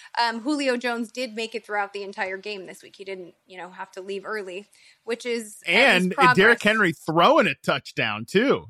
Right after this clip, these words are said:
Speaker 2: Uh, he does it all. Does it all for the Tennessee Titans.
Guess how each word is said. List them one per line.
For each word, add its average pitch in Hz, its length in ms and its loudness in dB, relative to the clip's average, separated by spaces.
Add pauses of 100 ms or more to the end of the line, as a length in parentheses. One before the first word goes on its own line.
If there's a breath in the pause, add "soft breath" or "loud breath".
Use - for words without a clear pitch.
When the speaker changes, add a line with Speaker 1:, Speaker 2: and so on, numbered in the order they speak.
(120)
Speaker 2:
Uh, 143 220 2
he 175 140 2
does 190 320 4
it 185 80 4
all. 185 520 4
Does 165 220 2
it 170 60 4
all 208 180 6
for 202 140 0
the 160 60 -4
Tennessee 156 360 -2
Titans. 143 320 0